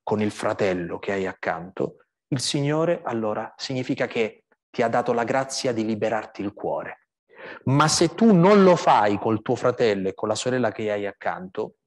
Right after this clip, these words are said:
è inutile che dici al Signore, "Maranatà, vieni", non può entrare, è troppo complicato entrare lì. Il tuo cuore non è una strada dritta,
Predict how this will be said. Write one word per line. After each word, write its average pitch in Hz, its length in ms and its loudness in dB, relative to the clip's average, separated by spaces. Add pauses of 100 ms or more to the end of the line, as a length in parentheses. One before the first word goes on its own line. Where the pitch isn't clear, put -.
(640)
è 147 60 -8
inutile 151 340 0
che 107 80 -6
dici 110 200 -6
al 107 100 -6
Signore, 107 420 -8
"Maranatà, 101 760 -8 (260)
vieni", 90 600 -8 (240)
non 135 220 -8
può 131 240 -4
entrare, 87 760 -12 (260)
è - 160 -10
troppo 131 340 -8
complicato 104 720 -8
entrare 85 420 -12
lì. 80 260 -12 (1120)
Il 117 140 -6
tuo 139 160 -2
cuore 92 760 -6
non 123 160 -4
è 123 60 -2
una 95 180 -4
strada 92 360 -6
dritta, 90 560 -10